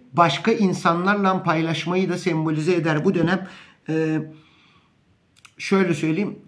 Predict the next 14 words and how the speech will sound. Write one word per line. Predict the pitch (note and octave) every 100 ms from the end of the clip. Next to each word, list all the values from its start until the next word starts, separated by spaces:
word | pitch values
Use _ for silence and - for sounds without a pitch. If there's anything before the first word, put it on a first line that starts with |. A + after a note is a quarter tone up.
| -
tecrübelerinizi | F3+ E3 F3+ F3+ F3+ E3 E3 D3 G3 - -
başka | D#3+ - F3+
insanlarla | F3 E3+ D#3+ D#3 D3 C#3
paylaşabilip, | D3+ D3+ D#3+ E3 D#3+ E3+ - - - _ _
paylaşıp, | D#3+ D#3+ D#3 D3+ A3 A3+ - - _ -
e, | D3+ D3+
diğer | E3 F#3+ G3
insanlara | G3 D#3 F3+ E3 D#3+ D#3
da | G3+
faydalı | - E3+ D3+ D#3 G3 G3
olabilirsiniz | E3 E3 F3+ D#3 E3 F#3+ - F3 E3+ C#3+
bu | E3+
dönemde | E3 D#3+ E3+ D#3
arkadaşlar. | D#3+ D3 E3 D3+ D#3+ D3